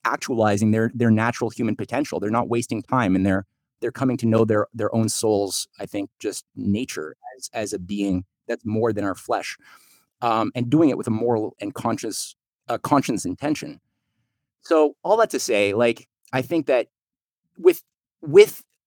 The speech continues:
the application of technology to human life, like, there's a limited amount of things that I think are possible. Like, we, you know, we could maybe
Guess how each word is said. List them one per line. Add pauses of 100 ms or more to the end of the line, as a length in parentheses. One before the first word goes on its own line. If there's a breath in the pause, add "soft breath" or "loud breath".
(100)
the
application
of
technology (180)
to
human
life,
like, (220)
there's
a
limited
amount
of
things
that
I
think (100)
are
possible.
Like,
we, (140)
you
know,
we
could
maybe